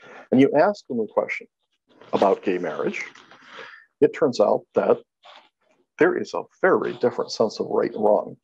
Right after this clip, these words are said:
across his flock. From ninety-five percent of Catholics in the Netherlands saying society should accept homosexuality to ninety-one percent saying absolutely not in Nigeria. So he's trying to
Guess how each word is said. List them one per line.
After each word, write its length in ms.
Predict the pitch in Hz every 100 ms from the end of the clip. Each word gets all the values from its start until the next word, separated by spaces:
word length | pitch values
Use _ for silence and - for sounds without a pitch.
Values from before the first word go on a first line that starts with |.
| _ -
across 360 | - 104 87
his 160 | - -
flock. 300 | - - - - - - _ _ _ _ _ _ _ - - - -
From 240 | 107 101
ninety-five 600 | 104 131 143 - 127 123
percent 440 | 120 - 113 110 - _ _ _ _ -
of 280 | 98 - - - -
Catholics 640 | - 107 - - 110 - -
in 120 | 98
the 80 | 98
Netherlands 560 | 104 170 113 110 123 -
saying 340 | 98 98 107 - _ _ _ - - - _ _ _ -
society 460 | - - 120 117
should 180 | 113 -
accept 320 | - - -
homosexuality 800 | - 135 - - - 120 113 113 - - - - -
to 100 | 117
ninety-one 540 | 110 113 110 113 139
percent 360 | 120 110 - -
saying 240 | 113 107 -
absolutely 640 | 135 131 - 117 113 107
not 220 | 101 101
in 80 | -
Nigeria. 460 | 98 95 - - - _ _ _ _ _ _ _ _ _ _ _ _ _ _ _ _ _ _ _ -
So 160 | - 123
he's 220 | 165 170
trying 360 | - 151 151
to 100 | 123